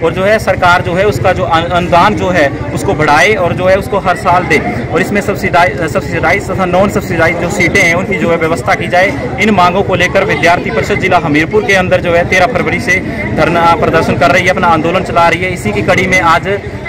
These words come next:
जिला स्तर का जो है धरना प्रदर्शन किया जा रहा है। अब भी इसके बाद भी जो है प्रदेश सरकार की अगर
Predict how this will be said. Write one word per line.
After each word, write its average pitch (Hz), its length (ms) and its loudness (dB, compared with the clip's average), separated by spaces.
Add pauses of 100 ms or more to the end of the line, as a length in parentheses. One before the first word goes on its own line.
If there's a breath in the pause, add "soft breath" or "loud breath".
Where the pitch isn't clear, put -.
(120)
जिला 196 180 0
स्तर 185 220 0
का 190 120 0
जो 175 140 0
है 160 160 2
धरना 175 220 2
प्रदर्शन 175 360 0
किया 180 220 0
जा 165 160 4
रहा 165 100 4
है। 185 60 0
अब 190 220 2
भी 214 220 -2
इसके 202 240 0
बाद 196 300 2
भी 196 100 -4
जो 180 120 -2
है 170 100 0
प्रदेश 190 260 -2
सरकार 175 340 2
की 175 120 -4
अगर 170 240 0